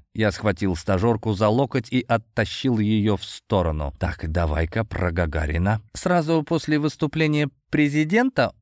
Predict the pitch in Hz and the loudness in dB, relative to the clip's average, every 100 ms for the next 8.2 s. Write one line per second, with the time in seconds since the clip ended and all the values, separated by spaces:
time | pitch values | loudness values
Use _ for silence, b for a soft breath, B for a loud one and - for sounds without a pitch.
0 | _ - 131 131 156 120 - 104 95 - | _ -2 2 2 2 0 0 -2 -2 -4
1 | - 117 101 113 110 107 117 123 196 220 | -4 -2 0 0 2 2 0 0 0 2
2 | 190 196 - 147 113 101 92 87 _ _ | 2 0 2 0 2 0 0 -2 _ _
3 | - - 185 - - - 180 175 165 139 | -16 -8 -6 -6 -14 -4 0 0 0 0
4 | 139 143 165 123 156 147 139 131 151 180 | 2 2 2 0 0 2 0 0 -2 -2
5 | - - 135 123 120 - 156 - 165 _ | -4 -4 -2 0 -2 -2 -4 -4 -8 _
6 | - 131 123 139 170 - _ _ _ _ | -4 0 2 0 -2 -6 _ _ _ _
7 | _ _ _ _ _ 78 82 92 104 87 | _ _ _ _ _ -4 0 2 2 -2
8 | 65 | -10